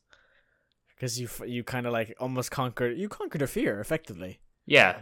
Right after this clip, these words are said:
Speaker 2: so I feel like I've
Speaker 1: And,
Speaker 2: kind of gotten into
Speaker 1: and
Speaker 2: the
Speaker 1: the f-,
Speaker 2: habit of doing that, and
Speaker 1: yeah,
Speaker 2: it's really
Speaker 1: and the
Speaker 2: satisfying.
Speaker 1: fear, the fear comes with something lovely. Like, you can conquer a fear of spiders by putting yourself in ca-, in a cage of spiders,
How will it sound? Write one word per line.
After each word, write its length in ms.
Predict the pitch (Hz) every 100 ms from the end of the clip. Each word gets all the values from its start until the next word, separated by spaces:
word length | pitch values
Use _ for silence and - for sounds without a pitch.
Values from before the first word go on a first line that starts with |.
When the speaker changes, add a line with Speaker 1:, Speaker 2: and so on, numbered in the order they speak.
| 117
Speaker 2:
so 540 | - 107 101 95 92
I 140 | 95 98
feel 240 | - 110
like 200 | 104 104
I've 180 | 104 151
Speaker 1:
And, 80 | 135
Speaker 2:
kind 180 | 110 98
of 400 | 92 - - -
gotten 240 | - 90 107
into 100 | 101
Speaker 1:
and 80 | 143
Speaker 2:
the 20 |
Speaker 1:
the 40 | 143
f-, 60 |
Speaker 2:
habit 440 | 123 101 110 123 -
of 140 | 127
doing 240 | 113 123 135
that, 160 | 147
and 80 | 123
Speaker 1:
yeah, 60 | 131
Speaker 2:
it's 80 | 104
really 160 | 95 95
Speaker 1:
and 180 | - 143
the 60 |
Speaker 2:
satisfying. 180 | 131 95
Speaker 1:
fear, 500 | 156 156 135 113 131 - _ _
the 100 | 123
fear 320 | - 151 139
comes 240 | 120 127 120
with 80 | 117
something 320 | 123 120 113
lovely. 420 | 117 117 95 87
Like, 280 | 101 101 -
you 140 | 135 131
can 160 | 143
conquer 320 | 135 180 175
a 80 | 139
fear 160 | 131 139
of 60 | 120
spiders 420 | - 131 123 120
by 160 | - 110
putting 220 | 131 127
yourself 300 | 117 131 117
in 60 | 113
ca-, 260 | 127 120 -
in 100 | 113
a 60 |
cage 260 | 98 117 107
of 60 |
spiders, 500 | 101 120 117 110 95